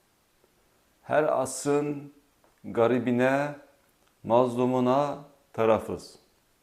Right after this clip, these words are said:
Günler var, gün-, günahları barındırır. Yıllar var, hep ahları bulundurur. Asırlar var,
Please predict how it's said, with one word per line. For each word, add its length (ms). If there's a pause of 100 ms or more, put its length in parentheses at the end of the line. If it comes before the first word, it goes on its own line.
(1080)
Günler 480
var, 320 (1000)
gün-, 380
günahları 600
barındırır. 720 (1600)
Yıllar 420
var, 320 (1040)
hep 720
ahları 800
bulundurur. 920 (960)
Asırlar 580
var, 380